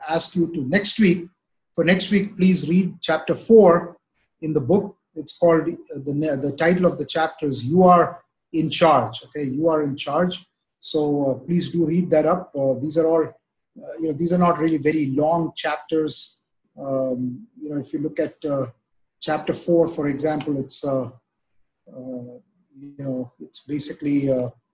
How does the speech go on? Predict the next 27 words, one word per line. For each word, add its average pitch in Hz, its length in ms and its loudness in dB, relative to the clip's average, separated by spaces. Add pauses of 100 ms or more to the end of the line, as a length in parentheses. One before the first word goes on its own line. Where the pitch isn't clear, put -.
(320)
what, 127 220 -8
around, 135 480 -4
uh, 127 240 -2 (920)
maybe 143 200 -4
seven 160 320 0
or 147 120 0
eight 147 220 -2
pages, 123 400 -4
you 123 60 -10
know, 139 260 -10
ten 151 220 -6
pages 139 420 -4
maximum, 127 480 -10
eight, 143 180 -16
nine, 143 360 -6
ten 139 180 -10
pages. 123 380 -14 (260)
So, 170 480 4
uh, 147 320 -2
so - 160 -2
I 160 80 4
suggest 175 480 0
that 175 160 -2
you 170 180 4
all 165 140 4
read 156 440 0
that. 185 280 2